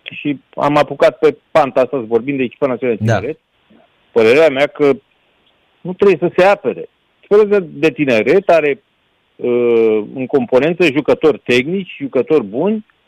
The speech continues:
Speaker 1: iar arma lor, aceasta ar trebui, ar fi trebuit să, să fie. Să atace.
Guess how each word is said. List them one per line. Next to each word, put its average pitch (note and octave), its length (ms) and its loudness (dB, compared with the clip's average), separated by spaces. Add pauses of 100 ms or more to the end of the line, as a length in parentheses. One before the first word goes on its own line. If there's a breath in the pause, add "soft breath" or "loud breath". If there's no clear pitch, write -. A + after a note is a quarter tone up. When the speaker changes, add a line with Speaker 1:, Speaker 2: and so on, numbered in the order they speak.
(280)
Speaker 1:
iar C3+ 360 0 (300)
arma F3 460 2
lor, F#3+ 340 -2 (240)
aceasta E3 540 -2
ar A#2 80 4
trebui, G2+ 480 -10
ar A2+ 160 -6
fi G2+ 260 -14
trebuit G#2 400 -6
să, F2 160 -10 (280)
să G#2 120 -6
fie. E2 280 -16 (580)
Să G#3+ 80 2
atace. A3 480 0